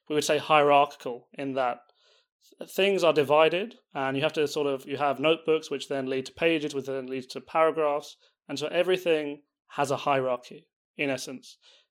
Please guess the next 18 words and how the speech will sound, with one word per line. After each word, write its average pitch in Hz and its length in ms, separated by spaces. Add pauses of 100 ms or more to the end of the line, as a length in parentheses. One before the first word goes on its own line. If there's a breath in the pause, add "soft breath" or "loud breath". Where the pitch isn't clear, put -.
(140)
And 139 140
what 208 180
Roam 180 320
Research 170 380
does 127 500 (400)
with 185 340
this 156 160
bidirectional 147 640
linking 139 540 (500)
is 151 200
that 143 220
it 151 140
completely 156 460
obliterates 139 600
the 143 120
idea 131 140
of 127 80
hierarchy. 123 720